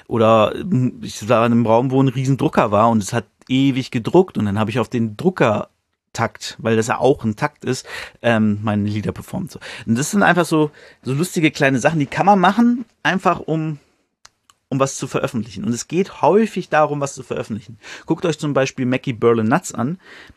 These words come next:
Der ma-, macht ja auch, der macht jetzt nicht nur Rap, der macht halt auch so,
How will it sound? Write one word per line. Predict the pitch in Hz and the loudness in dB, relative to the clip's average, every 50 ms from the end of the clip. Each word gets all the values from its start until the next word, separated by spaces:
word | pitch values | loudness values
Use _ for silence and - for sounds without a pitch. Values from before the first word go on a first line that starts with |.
| - _ _ _ - | -20 _ _ _ -2
Der | 123 127 131 156 175 180 | 0 2 4 4 4 2
ma-, | 165 156 - - - | 0 -2 -4 -6 -2
macht | 127 131 147 - - | -2 -2 -2 -2 0
ja | - 147 - | 0 0 2
auch, | - 131 131 127 - | 2 2 2 0 -2
der | - 127 123 | -4 -4 -4
macht | 127 131 - | -4 -4 -4
jetzt | 135 117 - | -8 -6 -6
nicht | 135 120 123 | -6 -6 -4
nur | 127 117 113 | -4 0 0
Rap, | 131 156 160 - | 0 0 0 -2
der | 123 | -2
macht | 110 117 117 - - | -2 -2 -2 -4 -4
halt | 120 113 104 | -4 -4 -2
auch | - 104 104 | -4 -4 -6
so, | 101 - 107 104 101 98 98 98 | -6 -6 -6 -6 -4 -4 -6 -8